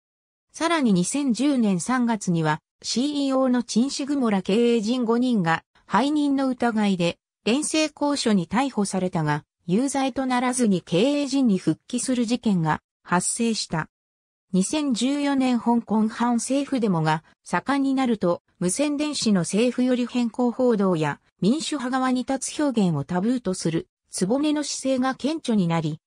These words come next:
市民からの反感及び批判が激しくなっている。アス電子がいわゆるゴールデンアワーに、海外制作ドラマや時事討論番組や、ドキュメンタリー番組を中心に放送し、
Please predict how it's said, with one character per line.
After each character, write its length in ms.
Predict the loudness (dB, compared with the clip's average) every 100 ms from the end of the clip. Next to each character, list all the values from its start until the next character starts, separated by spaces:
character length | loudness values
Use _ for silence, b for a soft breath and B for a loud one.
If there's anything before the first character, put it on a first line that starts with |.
| _ -10
市 180 | -4
民 200 | -2 -4
か 140 | -2 -2
ら 100 | 0
の 120 | 0
反 260 | 0 0 0
感 200 | 0 2
及 320 | 2 2 0
び 100 | 0
批 140 | -2
判 280 | 0 2 4
が 180 | 2 0 0
激 220 | 0 0
し 160 | -4
く 140 | -2 0
な 140 | 0
っ 40 | 0
て 140 | -2
い 120 | 0
る。 180 | -2 -6 _ _ _ _ _ _ _ _ _ _
ア 140 | -2
ス 160 | -2 -2
電 200 | 0 -2
子 160 | 0 0
が 200 | 0 -4 _ -2
い 60 | 0
わ 120 | 2
ゆ 160 | 0
る 120 | 0 2
ゴ 160 | 2
ー 20 |
ル 120 | 2 2
デ 160 | 2
ン 120 | 2
ア 80 | 2
ワ 160 | 2 0
ー 40 |
に、 220 | 0 -2 -8 _ -2
海 240 | 0 2
外 200 | 0 0
制 220 | -2 -2
作 280 | -2 -6 -2
ド 140 | 0
ラ 120 | 2 2
マ 140 | 2
や 180 | 2 0
時 140 | -2
事 80 | -4
討 280 | -2 0 2
論 220 | 2 0
番 240 | 2 2
組 260 | 2 2 2
や、 160 | -2 -4 _ _
ド 120 | 0 0
キ 140 | -2
ュ 20 |
メ 140 | -2 -2
ン 80 |
タ 140 | -2 -2
リ 200 | 0 0
ー 40 |
番 240 | -2 -2 0
組 240 | 2 2
を 80 | 0
中 240 | -2 -2
心 280 | -2 0 0
に 120 | 0
放 240 | 0 -2 0
送 200 | 0 -2
し、 300 | -4 -6